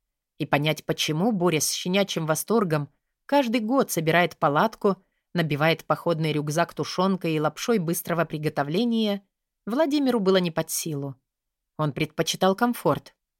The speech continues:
Кофе на плите начал закипать. Владимир успел подхватить турку в последний момент. Нет, ему определённо нужен отдых. Выпустить пар, сбросить напряжение. А ещё ему очень нужна женщина.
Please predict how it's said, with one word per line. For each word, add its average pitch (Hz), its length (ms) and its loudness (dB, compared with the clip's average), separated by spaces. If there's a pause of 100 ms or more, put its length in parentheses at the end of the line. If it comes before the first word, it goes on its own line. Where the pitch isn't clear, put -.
(640)
Кофе 156 260 0
на 147 100 -2
плите 143 400 -2
начал 170 340 0
закипать. 156 640 -6 (520)
Владимир 269 400 2
успел 269 320 0
подхватить 220 640 -2
турку 277 300 -4
в - 80 -10
последний 190 440 0
момент. 208 640 0 (560)
Нет, 147 380 2
ему 160 220 2
определённо 226 640 4
нужен 165 320 2
отдых. 135 520 -4 (400)
Выпустить 254 600 0
пар, 240 360 2 (160)
сбросить 147 480 -2
напряжение. 143 800 -2 (560)
А 151 80 4
ещё 156 240 2
ему 226 280 4
очень 233 360 2
нужна 165 300 2
женщина. 135 640 -2